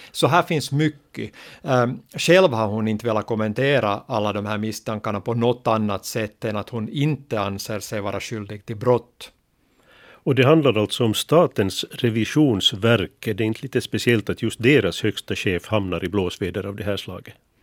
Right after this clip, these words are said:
Speaker 1: Då det är klart att det blir extra graverande eller kanske till och med komiskt, eh, eftersom ju då myndigheten uttryckligen har som uppdrag att granska att andra tjänsteman, men, eh, inte använder skattebetalarnas pengar oaktsamt.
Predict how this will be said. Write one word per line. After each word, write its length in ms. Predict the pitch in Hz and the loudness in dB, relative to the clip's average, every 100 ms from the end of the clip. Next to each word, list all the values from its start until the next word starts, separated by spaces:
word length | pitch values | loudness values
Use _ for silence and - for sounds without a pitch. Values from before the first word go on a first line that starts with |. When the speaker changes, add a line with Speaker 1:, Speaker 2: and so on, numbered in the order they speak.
| _ | _
Speaker 1:
Då 120 | - | 2
det 80 | 151 | 4
är 40 | |
klart 300 | 143 139 117 | 6 4 2
att 120 | 113 113 | 0 -2
det 80 | |
blir 200 | 113 113 | 0 2
extra 360 | 113 117 - 117 | 2 0 -2 -6
graverande 800 | 113 110 110 113 110 107 101 101 | -2 -2 2 2 2 0 -2 -2
eller 180 | 104 104 | -4 -4
kanske 260 | 104 - | -4 -6
till 140 | 123 107 | -6 -4
och 80 | |
med 160 | 104 - | -4 -4
komiskt, 720 | 123 113 104 101 101 - - - - - | -2 -2 -2 -4 -6 -8 -16 -20 -20 -10
eh, 140 | 147 123 | -6 -4
eftersom 640 | - 127 - 120 123 113 | 0 -2 0 -4 -2 -4
ju 80 | 113 | -2
då 140 | 107 | 0
myndigheten 800 | 110 110 107 104 110 110 110 143 | 2 0 0 -2 -4 -2 2 4
uttryckligen 600 | 135 - 117 104 104 107 | 4 0 -6 -4 -4 -4
har 220 | 101 120 117 | 0 2 2
som 240 | 117 101 | 0 -2
uppdrag 540 | 101 - 107 110 101 | -2 -6 -4 -2 -2
att 120 | 104 - | -6 -6
granska 500 | 120 107 107 - 107 | -2 -2 -4 -4 -4
att 160 | 104 | -2
andra 400 | 123 123 123 117 | 2 2 4 0
tjänsteman, 920 | 110 120 107 101 - 110 101 101 98 101 - | -2 -4 -4 -6 -8 -6 -6 -6 -8 -10 -6
men, 360 | 120 107 101 | -2 -2 -2
eh, 380 | 104 - 107 101 117 | -4 -6 -6 -6 -6
inte 560 | 165 131 127 - - 98 | 0 4 4 2 -4 -2
använder 440 | 101 101 98 101 | -2 -4 -6 -8
skattebetalarnas 920 | 104 113 98 113 - 120 123 113 107 | -8 -8 -8 -10 -8 -6 -6 -6 -8
pengar 420 | - 113 104 101 110 | -6 -6 -4 -4 -4
oaktsamt. 840 | 104 104 104 - - 107 107 | -2 -2 -4 -6 -6 -6 -8